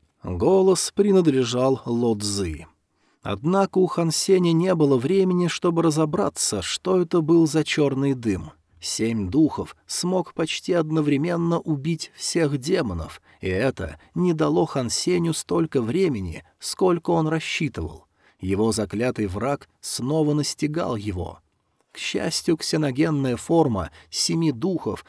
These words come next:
не увеличила его скорость. Он все еще не мог догнать Хан Сеня,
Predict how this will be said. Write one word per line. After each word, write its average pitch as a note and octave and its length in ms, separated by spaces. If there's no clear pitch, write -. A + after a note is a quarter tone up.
не G3 180
увеличила F3+ 600
его F3 240
скорость. - 680
Он C3+ 240
все - 280
еще C#3 300
не C#3+ 140
мог C#3 260
догнать C3 460
Хан C#3+ 240
Сеня, F#2+ 560